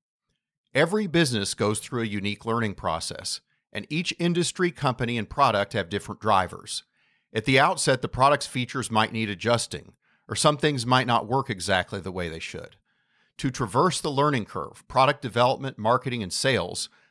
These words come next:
must resolve a bunch of complicated and interrelated questions. The product team needs to correctly determine which features would make the product valuable to customers. They need to make it easy to use, reliable, and efficient to support.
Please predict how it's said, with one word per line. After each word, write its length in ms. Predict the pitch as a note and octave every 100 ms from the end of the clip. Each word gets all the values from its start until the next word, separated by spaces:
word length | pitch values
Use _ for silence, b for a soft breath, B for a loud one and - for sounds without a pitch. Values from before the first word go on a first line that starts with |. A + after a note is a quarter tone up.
| b
must 300 | - C3 -
resolve 500 | C3 F#2 C3 A2 F2+
a 60 | F#2
bunch 320 | E2 C3+ -
of 120 | G2+
complicated 640 | - A#2+ B2 B2+ A#2 A2+ G#2+
and 160 | F#2+
interrelated 640 | - A#2+ G#2+ G2+ G2+ G2+ G2+
questions. 640 | A2+ F#2+ - - - - b b b b b
The 80 | -
product 440 | - C#3+ E3 -
team 240 | - G#2 F2
needs 220 | F#2+ F2
to 80 | G#2+
correctly 520 | - G#2 C3 C3+ C3+
determine 540 | A2+ - B2 B2 B2 G#2+
which 200 | C3 -
features 500 | C3 B2+ C#3+ C3 G#2+
would 160 | F2+
make 200 | G#2 A2
the 80 | G2+
product 340 | - G#2+ G#2+
valuable 440 | G2+ G2 G2+ F#2+ G#2
to 60 |
customers. 680 | - B2 - A2 - - - _ _ _ _ _
They 100 | A2+
need 140 | A#2+ B2
to 60 |
make 200 | G#2+ A2
it 140 | G#2 -
easy 300 | C#3 D3 C3+
to 60 |
use, 500 | B2 B2+ A2 F2+ -
reliable, 580 | F2 G2 G#2+ A#2 G2+ F2
and 80 | D#2+
efficient 380 | - G#2+ - -
to 100 | G2
support. 480 | - - A#2+ E2